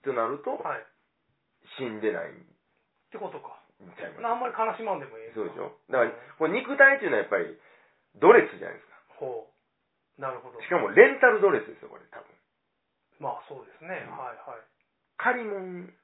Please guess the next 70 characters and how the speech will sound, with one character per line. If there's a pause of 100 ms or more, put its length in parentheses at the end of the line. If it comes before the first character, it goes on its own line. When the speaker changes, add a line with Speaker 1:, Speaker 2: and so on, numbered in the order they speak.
Speaker 2:
は
い
は
い
は
い。
Speaker 1:
な
る。 (180)
Speaker 2:
は
い
は
い
は (240)
い。 (440)
は
い。 (1000)
Speaker 1:
で、
チ
ャ
ッ
ク
が、 (120)
ま
あ、 (100)
つ
い
て。 (240)
Speaker 2:
は
い
は
い
は
い
は
い
は
い。 (420)
ま
あ、
死
ぬ
時
に
脱
い
で
Speaker 1:
脱
い
で、
Speaker 2:
出
る
ん
か。 (1500)
Speaker 1:
そ
っ
ち
の
世
界
に。
Speaker 2:
な
る
ほ
ど
な
る
ほ
ど。
Speaker 1:
う
ん。